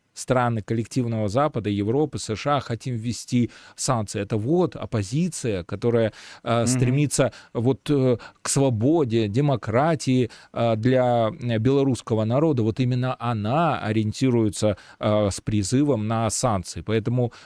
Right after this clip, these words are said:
Speaker 1: э, мы здесь, э, ну, я имею в виду, э, власти з-, э, стран Запада, э, никакого отношения, э, не имеем. Это вот именно они призывают для, за вот эту,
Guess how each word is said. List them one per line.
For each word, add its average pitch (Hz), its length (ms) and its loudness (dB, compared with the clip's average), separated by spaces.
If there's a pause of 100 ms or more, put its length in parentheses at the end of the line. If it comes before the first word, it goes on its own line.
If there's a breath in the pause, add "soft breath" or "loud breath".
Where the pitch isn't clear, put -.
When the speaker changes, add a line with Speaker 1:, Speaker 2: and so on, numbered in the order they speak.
(120 loud breath)
Speaker 1:
э, 113 240 2
мы 123 180 2
здесь, 151 460 -2
э, 110 340 -4
ну, 127 140 -4
я 104 160 -2
имею 104 200 0
в - 40 0
виду, 104 120 2
э, 98 760 0
власти 107 480 -2
з-, 95 120 -8
э, 107 140 -4
стран 104 320 -2
Запада, 120 460 0 (260 loud breath)
э, 123 80 -2
никакого 127 480 0
отношения, 131 720 -2
э, 120 460 -2
не 123 240 -2
имеем. 139 340 0
Это 104 220 -4
вот 107 340 -4
именно 127 380 -2
они 139 480 -2
призывают 98 640 -2
для, 123 240 0
за 127 320 2
вот 120 200 -2
эту, 123 240 -2